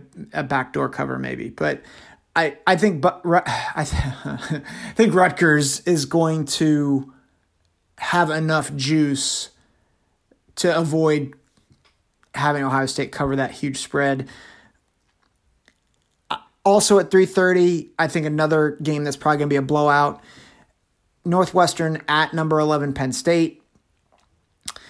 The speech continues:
That's on E S P N. Penn State is a twenty-five and a half point favorite.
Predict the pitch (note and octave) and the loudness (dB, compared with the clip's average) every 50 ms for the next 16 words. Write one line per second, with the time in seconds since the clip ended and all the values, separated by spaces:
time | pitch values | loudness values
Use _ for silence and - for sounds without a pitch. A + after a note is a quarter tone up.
0 | - - - _ _ _ _ _ - F#3+ F3+ E3+ E3+ E3 E3 E3 E3+ E3+ E3+ E3+ | -20 -20 -20 _ _ _ _ _ 0 2 2 2 2 0 0 2 4 4 4 4
1 | D#3 - - - E3 E3 E3 D#3+ D#3+ D#3+ D#3 - - G3 F#3+ F#3+ - - - F3+ | 2 0 0 0 2 2 2 2 2 0 -2 -2 0 0 0 0 0 0 2 2
2 | F3+ F3 F3 E3 D3 D3 C#3 - - - F3 F3 E3+ - - - D#3+ D3+ D#3 D3 | 2 2 0 0 -2 -2 -4 -4 -4 -2 -2 -2 -2 -2 0 2 2 4 2 2
3 | D3 C#3+ C3 C#3+ C#3 C#3 C#3 - - C#3 B2 - - - - E3+ E3 D3+ D3+ D#3 | 0 -2 -2 -2 -2 -2 -4 -6 -8 -8 -8 -8 -6 -2 0 0 0 2 2 2
4 | D3+ D3 B2+ - - _ _ | 0 0 -2 -4 -10 _ _